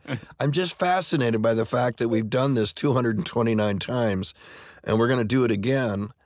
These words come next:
Speaker 2: And it's still, we're, we do a really good job on this show of staying in the present. We're very aware of the two twenty-nine and the five months that's, that are left in the run for me.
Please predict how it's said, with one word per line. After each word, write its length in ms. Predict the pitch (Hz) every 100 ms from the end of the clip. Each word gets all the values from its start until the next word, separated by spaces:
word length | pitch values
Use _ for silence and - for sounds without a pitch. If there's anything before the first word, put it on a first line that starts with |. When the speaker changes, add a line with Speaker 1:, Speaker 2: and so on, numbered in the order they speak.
| _ _ _ _ _ -
Speaker 2:
And 140 | 123
it's 100 | 131
still, 460 | - - 170 185 170 _ _ _ _ _
we're, 220 | 135 147 143
we 200 | 143 139
do 220 | 151 139
a 80 | 123
really 400 | 135 180 240 202
good 200 | 185 135
job 360 | 143 135 135
on 120 | 127
this 140 | 120 110
show 280 | - 120 110
of 240 | 98 -
staying 360 | - 147 151 139
in 120 | 123
the 60 | 110
present. 540 | - 107 - - - - _ _ _ _ _
We're 160 | 123 123
very 460 | 110 143 151 147 135
aware 300 | 113 104 98
of 100 | 98
the 80 |
two 180 | 104 107
twenty-nine 680 | 92 101 101 101 - 87 87 _ _ _ _ _ _ _ -
and 280 | 110 113 110
the 80 |
five 340 | - 120 113 107
months 300 | 107 101 -
that's, 300 | 104 95 98 -
that 160 | 104
are 100 | 101
left 320 | 98 104 - -
in 140 | 98
the 100 | 98
run 280 | 101 95 -
for 160 | -
me. 340 | 90 92 92